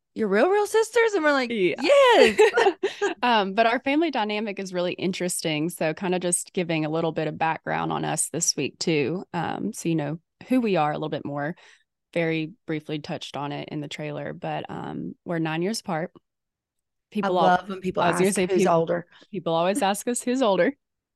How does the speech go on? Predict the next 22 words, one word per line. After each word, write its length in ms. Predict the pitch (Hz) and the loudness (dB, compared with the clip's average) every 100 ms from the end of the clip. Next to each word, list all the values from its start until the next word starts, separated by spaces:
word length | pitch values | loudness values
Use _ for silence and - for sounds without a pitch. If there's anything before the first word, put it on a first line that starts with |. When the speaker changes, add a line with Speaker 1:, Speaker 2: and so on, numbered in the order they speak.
| _ _ - | _ _ -12
Speaker 2:
which 180 | 202 214 | -8 -6
is 220 | 214 - - | -6 -8 -8
Speaker 1:
I 160 | 165 156 | -6 -4
am 60 | |
Speaker 2:
makes 260 | 185 147 - | -4 -4 -2
us 180 | 196 - | 0 0
Speaker 1:
a 40 | |
Speaker 2:
happy. 140 | 175 208 | 0 2
Speaker 1:
lot. 240 | 190 180 403 | 4 2 2
Speaker 2:
<laughs> 60 | - 453 440 349 392 480 - 480 - 508 _ _ _ - | 2 4 4 2 2 2 2 0 -2 -12 _ _ _ -2
Um, 440 | 254 254 233 214 - | 2 4 2 0 -2
and 180 | 247 240 | 0 2
then 380 | 226 220 220 214 | 2 0 0 -2
we 140 | 233 | -2
have 360 | 226 208 202 202 - - | -2 0 -2 -4 -10 -14
the 60 | 196 | -8
same 260 | - 196 | -2 0
mom, 460 | 185 165 160 180 214 _ | 2 0 0 -4 -10 _
different 320 | 185 175 180 | -6 -4 -4
dads, 800 | 175 160 156 156 175 - - - - - | -4 -4 -4 -8 -10 -8 -8 -10 -12 -8
and, 680 | 185 160 156 - 165 175 - - | -6 -4 -6 -8 -10 -10 -14 -14
um, 420 | 170 - 180 | -14 -12 -14